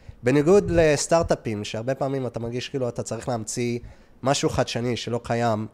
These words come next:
אמ, לשנות את העולם וכל ה-, המטאפורות האלה, אה, עם סאס, בהרבה מקרים אתה יכול להיכנס לשוק, אה, רווי, ולהביא משהו שהוא או טיפה יותר טוב,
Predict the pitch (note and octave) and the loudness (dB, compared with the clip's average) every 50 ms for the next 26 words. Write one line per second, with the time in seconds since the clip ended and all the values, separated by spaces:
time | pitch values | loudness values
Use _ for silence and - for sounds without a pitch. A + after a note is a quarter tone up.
0 | _ _ _ _ _ _ _ _ _ _ - - G#2+ G#2 G2+ G2+ G2+ G2+ G2+ G2+ | _ _ _ _ _ _ _ _ _ _ -10 -6 -4 -4 -2 -2 -2 -4 -6 -6
1 | F#2+ - - _ _ _ _ G2 A#2 A#2 - - C3+ C#3+ D#3+ E3 D#3+ - D#3 D3+ | -10 -12 -16 _ _ _ _ -2 0 0 2 2 4 4 4 4 4 4 4 4
2 | D3 D3 C#3 A#2+ A#2 - - C#3 C#3 C3 B2+ B2 A#2+ A#2 A2+ A2+ G#2+ G#2 G#2 G2+ | 4 2 0 -2 -4 -2 -2 0 0 0 0 -2 -2 -4 -4 -6 -6 -6 -8 -8
3 | G2+ G2+ - - _ _ - _ _ _ - - - _ _ _ - - G2+ G2+ | -10 -12 -16 -20 _ _ -20 _ _ _ -20 -20 -20 _ _ _ -12 -10 -8 -6
4 | G2 F#2+ G2+ G2 - G#2+ - D3+ C3+ B2+ - G#2 G2 G2+ A#2 D#3+ A3+ - _ _ | -6 -6 -6 -6 -8 -6 -4 -4 -4 -2 -4 -6 -4 -4 -6 -6 -8 -10 _ _
5 | _ _ _ _ _ _ _ _ _ _ - G#2+ G#2+ G#2+ G#2 - - A2+ A2 - | _ _ _ _ _ _ _ _ _ _ -6 -4 -2 -2 -2 -4 -4 -4 -4 -2
6 | - - A3+ C4 B3+ B3+ A#3+ - - - - - _ - A2 A2+ C3+ C3+ C3 B2+ | 2 4 4 4 4 2 0 -2 -6 -8 -10 -14 _ -6 0 2 4 4 4 4
7 | C3 F#3+ A3 A3+ G3 - - F#3 G#3 B3 A3 - - - - D#3 D#3 D#3 D#3 D3+ | 4 2 2 2 0 -2 0 0 0 0 0 -2 -2 -2 0 0 0 0 0 0
8 | D#3 D3+ - C3 A#2+ - - - D3+ D3 - - F3 - _ _ _ _ _ _ | 0 -2 -2 -4 -4 -4 0 0 -2 -2 -2 -8 -20 -20 _ _ _ _ _ _
9 | _ _ _ _ _ _ - A#2 A#2 A2+ A2 A2 G#2 G#2+ G#2 G#2 A2+ C3 D#3 F#3 | _ _ _ _ _ _ -2 0 2 2 2 2 2 2 2 2 2 2 2 2
10 | - - - - _ _ _ _ _ _ _ _ _ _ _ _ A2+ A#2 B2 C3 | 0 -4 -10 -20 _ _ _ _ _ _ _ _ _ _ _ _ 0 0 2 4
11 | C3+ C3 C3 B2 C#3+ E3+ E3+ E3+ E3 - - D3 - - C#3+ C3+ C3 C3 C3 B2+ | 4 2 2 2 2 0 2 0 0 -2 -4 -6 -4 -2 0 0 0 0 -2 -2
12 | - - - - F#3+ F#3+ - F3+ - - E3+ D#3+ D#3+ - C#3+ - - E3+ F3+ F3+ | -4 -8 0 0 0 2 2 0 0 2 2 2 2 0 -2 -2 0 0 0 0
13 | F3 | -2